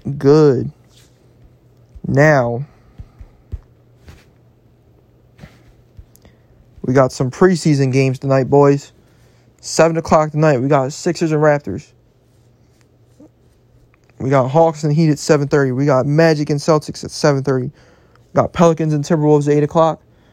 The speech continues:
Got Hornets and Thunder at eight o'clock. We got Jazz and Spurs at eight thirty. Warriors and Trailblazers at ten. Suns and Kings at ten. Nuggets and Clippers at ten thirty. We're back, baby. But guess what we also got at eight o'clock tonight?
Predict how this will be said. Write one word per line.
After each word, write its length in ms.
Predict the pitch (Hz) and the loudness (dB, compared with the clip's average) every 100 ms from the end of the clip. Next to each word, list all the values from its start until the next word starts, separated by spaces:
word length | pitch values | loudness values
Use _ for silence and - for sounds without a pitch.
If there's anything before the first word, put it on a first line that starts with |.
| _ _ _ | _ _ _
Got 180 | - 135 | -4 -4
Hornets 400 | 147 160 151 147 | 2 2 2 -4
and 120 | 143 | -2
Thunder 300 | 165 165 160 | 0 2 0
at 60 | - | 0
eight 100 | 156 | -4
o'clock. 360 | - 170 160 | 0 0 0
We 60 | 156 | 0
got 160 | 147 147 | -2 0
Jazz 300 | 151 151 147 | 2 2 0
and 100 | 143 | -8
Spurs 320 | - 165 160 | 0 2 2
at 80 | 156 | 0
eight 180 | 151 | 0
thirty. 280 | - 165 165 | 2 2 2
Warriors 440 | 156 175 175 160 156 | 2 4 4 2 0
and 80 | |
Trailblazers 580 | 151 175 165 156 156 160 | -2 0 2 0 -4 -6
at 80 | 151 | -6
ten. 340 | - 160 156 160 _ _ _ _ | -4 -4 -4 -6 _ _ _ _
Suns 400 | - - 175 170 | -20 0 2 2
and 160 | 165 156 | 0 0
Kings 280 | 165 165 151 | -2 0 -2
at 120 | - | -4
ten. 420 | - 160 156 151 | -2 0 0 2
Nuggets 320 | 165 160 151 | 2 0 -4
and 100 | 156 | -6
Clippers 360 | 143 165 160 151 | -2 -2 -2 -4
at 80 | - | -4
ten 240 | 165 156 | -4 0
thirty. 360 | 151 156 151 165 _ _ _ _ _ _ _ _ _ _ - - - | 0 0 -2 -6 _ _ _ _ _ _ _ _ _ _ -20 -20 -10
We're 240 | - 139 147 | -2 0 2
back, 400 | 147 170 175 - | 2 2 2 2
baby. 500 | 165 165 160 160 170 _ _ - - _ _ _ _ _ _ _ _ _ _ _ _ _ _ _ _ _ _ _ _ _ - | 4 4 2 -2 -4 _ _ -20 -20 _ _ _ _ _ _ _ _ _ _ _ _ _ _ _ _ _ _ _ _ _ -6
But 160 | 135 | -2
guess 220 | 135 143 - | 0 0 0
what 80 | |
we 120 | 156 160 | 2 4
also 280 | 151 151 | 2 0
got 160 | 143 139 | 0 0
at 60 | 135 | 0
eight 100 | 131 | -4
o'clock 320 | - 131 143 | -2 -2 -2
tonight? 320 | 135 123 | -4 -6